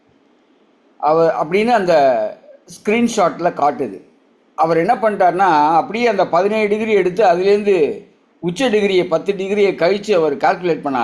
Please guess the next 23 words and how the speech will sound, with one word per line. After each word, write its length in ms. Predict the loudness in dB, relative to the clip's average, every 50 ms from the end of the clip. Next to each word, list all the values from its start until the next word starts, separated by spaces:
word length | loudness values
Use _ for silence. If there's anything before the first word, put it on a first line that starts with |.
| 0
ஆரம்பிச்சிட்டாரு. 480 | -2 -2 -6 -8 -10 -12 -12 -12 -14 -18 -20 _ _ _ _ _ _ _ _ _ _ _ _ _ _ _ _ _ _ _ _ _
இது 240 | -6 -2 -2 0 0
ஒரு 160 | 0 -2 -4 -6
சின்ன 280 | -6 -6 -2 -2 0
மிஸ்டேக். 480 | 0 0 0 -2 -2 -2 -2 -2 0 -2
இதுல 200 | -4 -2 -2 0 0 0 0 -2 -4 -8 -16 _ _ _ _ _ _ _ _ _
நம்ம 200 | -2 0 0 0
எப்போவுமே 460 | 0 0 0 0 0 0 2 0 0 0 0 0 0 -2 -4 -8 -12 -20 _ _ _
அந்த 240 | -2 0 0 0 -2 -2 0
சாஃப்ட்வேர் 480 | 0 0 0 0 2 2 4 4 2
யூஸ் 300 | 0 -2 -6 -6 -6 -6
பண்றதுல 320 | -6 -4 -2 -2 -2 -2 -2
நம்ம 240 | -2 -2 -2 -2
தெரிஞ்சிருக்கணும். 800 | -2 -4 -4 -4 -2 -2 -4 -2 -4 -4 -4 -6 -6 -8 -10 -14 -18 -20 _ _ _ _ _ _ _ _ _ _ _ _
அது 200 | 0 0 0 2
மிதுன 340 | 0 0 0 0 0 2
ராசியில 420 | 2 2 0 0 -2 -2 -2 -2 0
பதினேழு 380 | 0 0 0 0 0 -2 0
டிகிரியில 300 | 0 0 0 0 0 -2
இருக்கு, 280 | -2 -2 -4 -8 -10 -14 -14 -18 _ _ _ _ _ _ _ _ _ -20 _ _ _ _ _ _ _ -4
அதான் 260 | -2 0 2 2 2
அதோட 240 | 2 2 0 0 0
மீனிங். 360 | 0 0 0 0 0 -2 -4